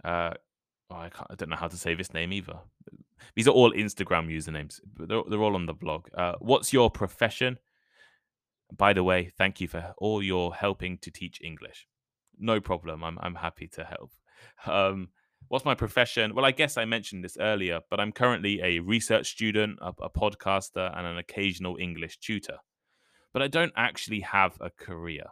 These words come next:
So if anyone is hiring, please give me a job. Um, I need a job in September or October. So, yeah, i-, if you're listening to this and you want to hire me, please do.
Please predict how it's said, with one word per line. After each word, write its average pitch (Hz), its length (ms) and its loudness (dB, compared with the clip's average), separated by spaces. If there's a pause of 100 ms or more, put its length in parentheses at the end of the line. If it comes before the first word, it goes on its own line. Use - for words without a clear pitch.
(460)
So 139 140 2
if 135 120 -2
anyone 147 340 2
is 113 100 -2
hiring, 95 640 2
please 110 200 -4
give 117 200 -8
me 101 120 -4
a 92 80 -2
job. 90 400 -4 (500)
Um, 85 220 -6
I 90 60 -2
need 117 160 -2
a 101 60 -6
job 90 260 -2
in 85 80 -8
September 87 540 -8 (420)
or 90 140 -2
October. 82 400 -6 (260)
So, 92 320 0 (420)
yeah, 92 200 -4 (100)
i-, 95 180 -12
if - 140 -12
you're 104 100 0
listening 113 340 0
to 98 100 -2
this 120 260 4
and 92 160 -6
you 87 140 -6
want 92 160 -8
to 85 80 -12
hire 101 260 -6
me, 131 240 -10 (240)
please 127 220 -10
do. 110 260 -4